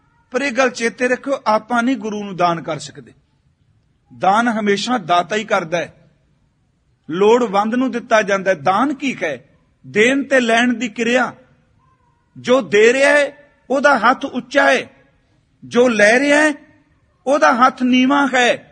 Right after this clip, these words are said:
ਗੁਰੂ ਨੂੰ ਦਾਨ ਨਹੀਂ ਦਈਦਾ, ਗੁਰੂ ਨੂੰ ਭੇਟਾ ਦਈਦੀ ਹੈ, ਦਾਨ ਨਹੀਂ। ਮਹਾਰਾਜ ਕਹਿੰਦੇ ਨੇ, "ਉਹ ਦਾਨ ਪੁੰਨ ਲੋਕ ਕਰਦੇ ਸਨ ਸਤਿਯੁਗ ਅੰਦਰ।" ਹੁਣ ਸਿੱਖ ਕਰਦਾ ਹੈ ਦਾਨ, ਗੁਰਮੁਖ ਨਾਮ ਦਾਨ ਇਸ਼ਨਾਨ।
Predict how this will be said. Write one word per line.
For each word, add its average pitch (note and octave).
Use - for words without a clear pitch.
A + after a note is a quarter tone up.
ਗੁਰੂ D4
ਨੂੰ F4
ਦਾਨ C4+
ਨਹੀਂ C#4
ਦਈਦਾ, A#3+
ਗੁਰੂ G#3
ਨੂੰ A#3
ਭੇਟਾ F#3
ਦਈਦੀ D3
ਹੈ, -
ਦਾਨ G#3+
ਨਹੀਂ। A3
ਮਹਾਰਾਜ A#3+
ਕਹਿੰਦੇ C4+
ਨੇ, C4
"ਉਹ B3
ਦਾਨ G#3
ਪੁੰਨ A#3
ਲੋਕ A3
ਕਰਦੇ G3
ਸਨ G3+
ਸਤਿਯੁਗ F#3
ਅੰਦਰ।" G3
ਹੁਣ A3+
ਸਿੱਖ A#3+
ਕਰਦਾ G#3+
ਹੈ C#4+
ਦਾਨ, G3+
ਗੁਰਮੁਖ G#3
ਨਾਮ F3+
ਦਾਨ E3
ਇਸ਼ਨਾਨ। C#3+